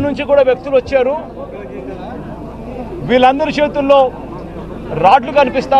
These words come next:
ఉన్నాయి, కత్తులు కనిపిస్తా ఉన్నాయి, వీళ్ళ చేతుల్లో తుపాకులు కూడా ఉన్నాయి. గ్రామంలో వాతావరణం సరిగ్గా లేదు. దయచేసి గ్రామాన్ని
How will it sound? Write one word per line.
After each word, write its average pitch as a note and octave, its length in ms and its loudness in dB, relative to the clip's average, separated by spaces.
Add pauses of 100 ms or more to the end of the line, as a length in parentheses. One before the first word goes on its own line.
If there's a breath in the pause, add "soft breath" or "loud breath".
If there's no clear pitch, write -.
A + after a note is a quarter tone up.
ఉన్నాయి, C4 240 2 (100)
కత్తులు D4 360 0
కనిపిస్తా C4 400 0 (120)
ఉన్నాయి, B3+ 300 0
వీళ్ళ B3+ 140 2 (100)
చేతుల్లో C4+ 380 0
తుపాకులు C4+ 440 0
కూడా C4+ 200 0
ఉన్నాయి. C4+ 240 -2 (1400)
గ్రామంలో C#4+ 480 6 (100)
వాతావరణం C4+ 560 2
సరిగ్గా B3 340 -2
లేదు. A#3+ 180 2 (140)
దయచేసి B3 440 -4
గ్రామాన్ని B3+ 460 2